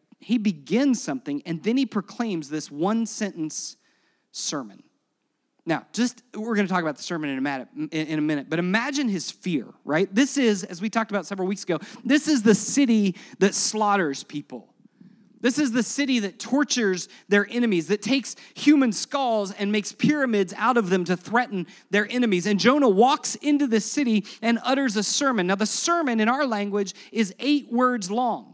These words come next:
In Hebrew, it's five words long. It's short, it's hardcore, it's simple.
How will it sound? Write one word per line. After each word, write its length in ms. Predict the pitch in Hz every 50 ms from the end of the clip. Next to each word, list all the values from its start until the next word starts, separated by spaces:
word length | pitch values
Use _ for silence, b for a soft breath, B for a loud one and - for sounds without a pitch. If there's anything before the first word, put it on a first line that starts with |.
| - - _ _ _ _ _ _ _ _ _ _ - -
In 100 | 214 233
Hebrew, 540 | - 214 - 294 320 294 247 247 233 226 -
it's 180 | 220 214 -
five 520 | - - - - 247 254 262 262 262 220 202
words 840 | 202 220 247 240 220 208 185 160 139 127 - - - - - - - -
long. 360 | - 170 156 147 131 123 127
It's 160 | 160 208 - -
short, 520 | - - - - - 302 294 277 254 -
it's 140 | 220 - -
hardcore, 680 | - 247 269 277 269 220 202 - 262 277 269 254 240 202
it's 140 | 214 - -
simple. 460 | - - - 294 262 - 233 202 180